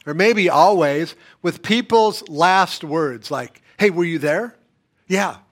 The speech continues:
What did he say? What did she say?" And I guess I can kind of understand that. And as we bring this book of the Bible to a close in Revelation chapter twenty-two,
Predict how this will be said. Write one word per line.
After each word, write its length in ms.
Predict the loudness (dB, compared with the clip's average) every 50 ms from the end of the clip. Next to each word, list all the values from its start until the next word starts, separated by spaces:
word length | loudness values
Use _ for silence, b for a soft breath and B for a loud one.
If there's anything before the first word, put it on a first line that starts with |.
| _ _ _ _ _
What 140 | -4 -2 0
did 160 | 0 0 -2
he 100 | -4 -6
say? 360 | -6 -4 -2 -2 -2 -2 -4
What 160 | -6 -6 -4
did 120 | -4 -6 -6
she 160 | -8 -12 -14
say?" 400 | -12 -10 -10 -10 -10 -10 -14 -20 _ _ _ _ _ _ _ b b b b b b b b _ _ _ _ _ _ _ _ _ _ _ _ _ _ _ _ _ _ _ _ _ _ _ _ _ _
And 100 | -2 -2
I 60 | 0
guess 240 | 2 2 2 2 2
I 100 | 0 -2
can 320 | 0 0 -2 -2 -4 -6 -16 -20 -20 -20 -16 _ 0
kind 200 | 0 0 2 0
of 60 | 0
understand 640 | -2 -2 -2 -4 -6 -6 -8 -6 -6 -6 -6 -6
that. 280 | -6 -6 -6 -6 -8 -12 _ _ _ _ _ _ _ _ _ _ _ _ _ _ _ _ _ _ _ _ _ _ _ _ _ _ _ _ _ _ _
And 120 | -2 0 2
as 200 | 2 2 0 0
we 140 | 0 0 0
bring 380 | 2 2 2 2 2 0 0
this 300 | 2 2 2 2 0 -6
book 320 | -6 -2 0 0 0 0 -2
of 120 | -2 -2
the 80 | -2 -4
Bible 500 | -2 -2 0 0 0 -2 -2 -4 -4 -6
to 220 | -6 -8 -8 -6
a 60 | -6 -6
close 400 | -6 -6 -4 -4 -4 -4 -6 -8
in 100 | -8 -6
Revelation 600 | -6 -6 -6 -6 -6 -6 -6 -6 -8 -10 -12 -10
chapter 360 | -8 -8 -8 -8 -10 -12 -16
twenty-two, 680 | -14 -12 -10 -10 -10 -10 -10 -10 -8 -8 -6 -8 -8